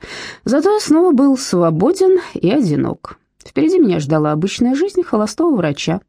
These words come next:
Много работы, много велопробегов, много сна и слишком мало развлечений. Меня слегка тошнило, в голове и в животе была полная пустота. Наверное, опустело то место, которое раньше занимала эта авантюристка.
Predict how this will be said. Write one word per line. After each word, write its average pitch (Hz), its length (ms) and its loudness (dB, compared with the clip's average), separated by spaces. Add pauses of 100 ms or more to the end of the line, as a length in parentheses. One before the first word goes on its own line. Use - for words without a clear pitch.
(200)
Много 269 360 2
работы, 214 480 -2
много 160 380 0
велопробегов, 170 840 -2 (420)
много 311 300 2
сна 247 440 0 (160)
и 247 480 0
слишком 269 480 -2
мало 202 260 0
развлечений. 165 680 -4 (360)
Меня 320 240 2
слегка 311 380 -4
тошнило, 247 640 -2
в - 80 -10
голове 175 360 0
и - 20 -2
в 175 40 -2
животе 151 400 -2
была 147 220 -2
полная 147 360 -2
пустота. 185 580 -4 (540)
Наверное, 339 340 4
опустело 302 460 2
то 302 140 2
место, 285 500 2
которое 160 420 0
раньше 151 340 -2
занимала 151 420 2
эта 147 200 -2
авантюристка. 151 760 -4